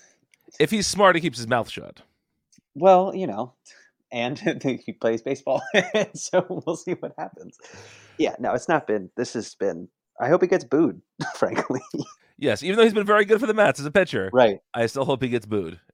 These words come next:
Speaker 1: uh, 'cause being a good pitcher means nothing if you're a piece of shit.
Speaker 2: He's
Speaker 1: So
Speaker 2: the only Met I've ever booed in person when he, I was there when he gave up the grand slam to the Nationals, and I felt nothing bad about it. <laughs>
Speaker 1: Oh.
Speaker 2: I have,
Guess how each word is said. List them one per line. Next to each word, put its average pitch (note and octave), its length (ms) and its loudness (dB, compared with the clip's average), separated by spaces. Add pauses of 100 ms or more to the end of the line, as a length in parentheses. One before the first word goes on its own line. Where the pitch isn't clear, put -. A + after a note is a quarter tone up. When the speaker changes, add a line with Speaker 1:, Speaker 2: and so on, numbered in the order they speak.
Speaker 1:
uh, G2 280 -2
'cause A2 380 -2
being A#2+ 360 -10
a - 20 -14
good D3 140 -4
pitcher C#3+ 300 0
means B2 240 -6
nothing C3+ 280 -2
if A2 120 -6
you're G#2+ 140 -2
a - 20 -18
piece G#2+ 180 -8
of G2 60 -14
shit. F#2 180 -8 (460)
Speaker 2:
He's G3+ 180 0
Speaker 1:
So A3 60 -2
Speaker 2:
the A#3+ 60 2
only A3+ 140 -2
Met G3 220 -2
I've D#3 180 6
ever D#3+ 200 2
booed D3+ 400 -2
in C3 160 -6
person A#2 580 -6
when A2 140 -4
he, A#2 140 -8
I A#2 100 2
was A#2+ 160 -2
there A#2+ 360 4 (100)
when A#2+ 100 -4
he A2+ 40 -4
gave A#2 160 -2
up A#2+ 120 -4
the A#2 80 -4
grand A2 280 -2
slam A2 220 -4
to - 60 -16
the A2 100 -4
Nationals, G2 480 -6
and G2+ 80 -8
I G2+ 60 -6
felt G#2 260 -2
nothing A2+ 280 -4
bad B2+ 180 2
about F2+ 260 -12
it. - 120 -8
<laughs> - 260 -10
Speaker 1:
Oh. - 80 0
Speaker 2:
I G#2 120 0
have, B2+ 200 4